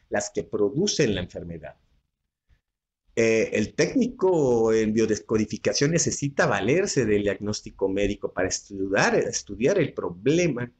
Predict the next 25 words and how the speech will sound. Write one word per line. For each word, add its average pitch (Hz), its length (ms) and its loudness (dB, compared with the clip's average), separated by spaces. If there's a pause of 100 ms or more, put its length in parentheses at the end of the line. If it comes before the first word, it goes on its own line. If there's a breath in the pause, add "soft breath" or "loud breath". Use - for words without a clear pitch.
(320)
de 104 120 2
la 95 140 -2
persona. 160 640 -2 (440)
La - 120 -8
sintomatología 101 1000 0
o 165 60 2
el 160 80 -6
padecimiento 113 760 0
busca 147 300 0
lograr 131 540 2
un 139 180 2
nuevo 147 320 2
equilibrio. 117 880 -2 (960 loud breath)
Es - 260 0
una 165 160 4
solución 147 600 2
biológica 131 800 2 (100)
a 117 100 0
un 147 140 0
conflicto 139 640 -2
emocional 120 1000 0 (320 loud breath)
que 110 140 0
no 135 320 0
podemos 156 640 2
resolver. 85 580 -4